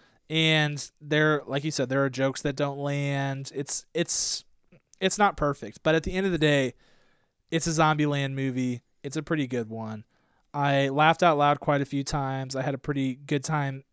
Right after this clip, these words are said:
just in general watching it. I was mostly just really happy to be getting more of these characters because the characters are what make it.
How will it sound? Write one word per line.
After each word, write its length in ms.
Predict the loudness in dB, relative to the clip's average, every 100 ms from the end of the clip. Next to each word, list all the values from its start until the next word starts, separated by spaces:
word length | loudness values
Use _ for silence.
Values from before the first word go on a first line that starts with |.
| -8
just 200 | -6 -6
in 100 | -4
general 300 | -2 0 0
watching 360 | 2 0 -4
it. 140 | -4 0
I 100 | 0
was 140 | 0
mostly 320 | 2 2 2 0
just 200 | 0 0
really 200 | 0 0
happy 280 | -2 -2 -4
to 80 |
be 120 | -4 -6
getting 260 | -6 -8
more 220 | -8 -6
of 60 | -6
these 180 | -6 -8
characters 520 | -8 -10 -8 -6 -4
because 280 | -6 -8 -10
the 60 | -10
characters 460 | -8 -8 -8 -8
are 60 | -6
what 180 | -8 -10
make 320 | -12 -10 -4
it. 180 | -4